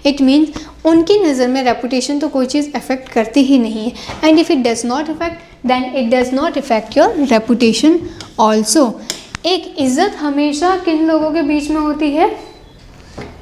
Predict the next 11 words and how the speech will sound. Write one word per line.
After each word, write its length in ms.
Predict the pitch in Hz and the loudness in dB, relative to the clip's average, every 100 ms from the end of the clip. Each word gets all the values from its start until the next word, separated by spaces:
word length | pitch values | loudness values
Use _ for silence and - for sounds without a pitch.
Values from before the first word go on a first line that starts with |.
| - - - - - | -20 -20 -20 -12 -2
एक 140 | 285 | 0
sensible 840 | 285 - 262 262 254 339 320 359 359 359 339 | 0 0 2 0 -2 -2 2 2 2 -4 0
और 260 | 285 254 269 - | 4 4 2 -2
common 340 | - 285 302 330 | -2 2 4 4
लोगों 260 | 269 233 240 | 4 4 4
के 140 | 269 | 4
बीच 300 | 262 233 226 | 4 4 2
में 100 | 269 269 | 0 2
होती 360 | 233 220 247 | 2 2 2
है। 140 | 240 240 - - - - | 2 0 -4 -14 -16 -4
If 260 | 381 370 | -2 -2